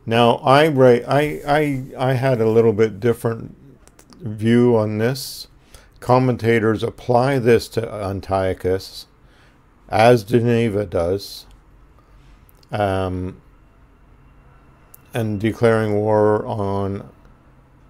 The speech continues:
um, Ptolemy the sixth, declaring war on Antiochus the sixth, um, and all that happened from there. And then the Prince of the Covenant,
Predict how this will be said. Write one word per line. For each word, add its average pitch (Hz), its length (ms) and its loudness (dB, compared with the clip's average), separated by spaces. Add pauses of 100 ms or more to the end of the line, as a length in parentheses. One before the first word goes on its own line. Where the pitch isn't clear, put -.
(680)
um, 90 460 -4 (720)
Ptolemy 107 600 4
the 98 140 -2
sixth, - 560 -4 (480)
declaring 110 760 -2
war 101 540 2
on 92 600 -8
Antiochus 95 840 -4
the 90 100 -16
sixth, - 680 -10 (920)
um, 92 580 -6 (1400)
and 104 120 -4
all 98 200 0
that 92 180 0
happened 101 480 -2
from 90 220 -6
there. 90 480 2 (360)
And 104 220 -4
then 107 400 -4 (220)
the 107 80 -8
Prince 117 420 -2
of 95 200 0
the 98 100 0
Covenant, 104 720 -2